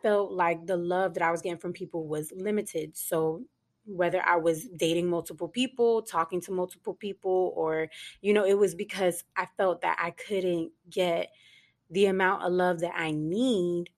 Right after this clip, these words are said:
So I needed to seek it in multiple people. Or I would just, I, honestly, I would punish myself. I would torture myself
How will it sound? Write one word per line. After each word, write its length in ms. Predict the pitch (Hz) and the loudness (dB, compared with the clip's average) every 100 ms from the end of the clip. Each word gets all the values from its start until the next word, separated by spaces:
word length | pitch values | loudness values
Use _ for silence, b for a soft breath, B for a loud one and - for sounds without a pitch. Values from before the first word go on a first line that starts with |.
| - | -16
So 200 | - 208 | -2 2
I 120 | 180 | 2
needed 280 | 185 208 208 | 0 -2 -4
to 100 | 208 | -6
seek 320 | - 202 196 | -6 -10 -6
it 120 | 175 | -6
in 80 | 180 | -4
multiple 420 | 160 156 160 170 | -6 -6 -8 -10
people. 480 | 165 247 240 - - B B B B | -4 -6 -6 -14 -18 B B B B
Or 540 | - 233 214 185 180 180 _ _ _ _ _ _ _ - - _ _ - | 8 10 10 8 2 -4 _ _ _ _ _ _ _ -14 -14 _ _ 0
I 180 | 190 190 | 4 4
would 200 | 185 165 | 4 0
just, 760 | 185 180 175 170 165 - - _ _ _ - | 6 6 8 4 0 -12 -14 _ _ _ -10
I, 240 | 175 170 190 | -4 0 0
honestly, 420 | 190 190 214 214 | -2 -2 -2 0
I 100 | 190 | 2
would 200 | 170 180 | 2 0
punish 360 | - 208 247 - | -2 -2 -2 0
myself. 440 | 175 160 165 156 | -2 -2 -4 -2
I 100 | 170 | -2
would 220 | 170 175 170 | 0 0 -2
torture 420 | 214 214 262 185 | -2 -2 0 -2
myself 500 | 160 160 175 156 | -4 -4 -2 -2